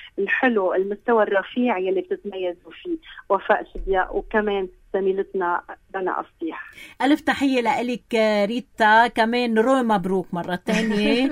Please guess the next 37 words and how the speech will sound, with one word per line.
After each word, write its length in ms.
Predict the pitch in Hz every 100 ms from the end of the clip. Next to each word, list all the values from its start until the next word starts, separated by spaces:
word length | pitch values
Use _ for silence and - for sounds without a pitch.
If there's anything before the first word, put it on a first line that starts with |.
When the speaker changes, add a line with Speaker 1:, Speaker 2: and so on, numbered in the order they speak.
| 220
Speaker 1:
<laughs> 180 | - -
Speaker 2:
وإن 140 | 214 220
شاء 160 | 262
الله 440 | 269 240 226 220 214
قريبًا 300 | 233 226 208
بشوفك 400 | - - 226 226
معي 220 | 208 196
بقلب 240 | 185 190
الاستوديو. 600 | 175 - - 180 180 160 - _ - _ _ _ _ _ 202
Speaker 1:
هيدا 240 | 233 214
الشيء 260 | 214 240 208
بفرحني، 520 | 226 208 233 - 196
ميرسي 300 | 190 185 208
كتير 280 | - 240 214
وفاء، 540 | 202 - 214 226 - - - -
وأنا 160 | 208 208
كمان 420 | 214 202 202 202
كتير 380 | - - 214 202
هيدا 160 | 190
الشيء 220 | 190 - 196
بيشرفني 640 | 196 - 202 226 233 202
وبفرحني 580 | 180 180 190 208 - 202
إنه 100 | 190
أكون 220 | 185 180
عندك 220 | 180 180 -
بالاستوديو. 480 | 175 - 190 185 185
Speaker 2:
يا 80 | 220
أهلا 340 | 247 254 233
وسهلا 360 | 214 247 226 208
فيك 340 | - 233 -
ريتا 360 | 202 220 - 190
نجيم 320 | 190 208 190
الرومي، 340 | 185 208 202
مديرة 320 | 180 180 202 -
البرامج 520 | 165 175 180 175 160
بالإذاعة 560 | 170 165 160 165 151 135
اللبنانية. 600 | 156 151 143 143 -